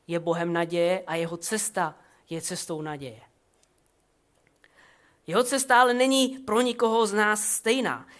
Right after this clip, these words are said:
Je na ní vždycky něco nového a pro každého z nás něco unikátního. Je také plná odboček a zdánlivě neřešitelných situací, které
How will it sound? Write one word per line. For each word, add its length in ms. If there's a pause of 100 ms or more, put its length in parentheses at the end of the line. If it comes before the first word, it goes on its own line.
Je 120
na 100
ní 180
vždycky 720 (200)
něco 320
nového 480
a 80
pro 200
každého 600
z 60
nás 300 (200)
něco 200
unikátního. 760
Je 80
také 300 (260)
plná 400
odboček 760 (300)
a 100
zdánlivě 540
neřešitelných 760
situací, 540
které 440